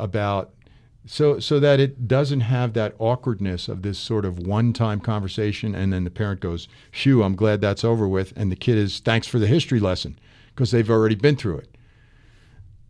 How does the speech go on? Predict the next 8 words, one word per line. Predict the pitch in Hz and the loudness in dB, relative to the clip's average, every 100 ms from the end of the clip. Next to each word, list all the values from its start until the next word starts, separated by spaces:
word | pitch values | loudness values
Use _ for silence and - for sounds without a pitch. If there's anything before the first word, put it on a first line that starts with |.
| - - | -14 -6
Uh, | 104 98 87 - - _ _ _ - - - 80 - | -4 -4 -6 -12 -20 _ _ _ -20 -20 -20 -20 -16
so | 117 - 151 127 117 | -6 4 6 6 4
I | 117 | 0
think | 117 123 | 0 2
that's | 120 - | 0 -2
the | 104 | -4
first | - 123 110 - | -2 0 0 0
response. | 101 - 92 82 - | -6 -4 -6 -6 -10